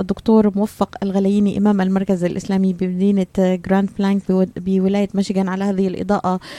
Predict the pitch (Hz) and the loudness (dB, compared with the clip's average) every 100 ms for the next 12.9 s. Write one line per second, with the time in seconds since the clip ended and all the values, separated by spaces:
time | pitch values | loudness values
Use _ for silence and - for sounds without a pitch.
0 | - - 202 196 - 220 208 214 208 - | -16 -2 2 2 2 0 2 0 0 0
1 | 240 214 202 190 208 196 - 196 190 214 | 2 2 0 0 0 0 0 0 0 0
2 | - 214 202 190 190 190 254 220 180 190 | 0 0 2 2 0 0 0 2 2 2
3 | 214 214 190 196 202 190 - 196 185 196 | 4 2 0 0 0 -2 -2 -4 -2 0
4 | 202 196 196 185 185 185 202 196 - - | 0 2 2 2 0 -2 -2 -2 -2 -14
5 | - 180 202 - 196 202 - 214 220 214 | -10 2 4 4 -2 -4 0 2 2 2
6 | 202 202 220 240 - 202 196 208 269 269 | 2 2 2 0 -2 -6 -2 0 4 4
7 | 202 208 190 202 190 185 190 190 190 190 | 2 0 0 -2 0 2 2 2 0 0
8 | 196 196 190 196 185 185 - 196 190 190 | 2 2 2 -2 -2 -4 0 2 4 0
9 | - 190 185 190 - - - 214 254 262 | 0 0 2 0 -6 -12 0 2 4 2
10 | 202 208 196 202 196 190 190 - 190 202 | 2 0 0 2 2 2 0 -2 -2 0
11 | 190 - 196 190 190 196 208 196 - 220 | 0 0 0 2 0 0 -2 0 0 0
12 | - 190 196 175 175 175 165 156 | -4 -2 0 0 -2 -4 -8 -8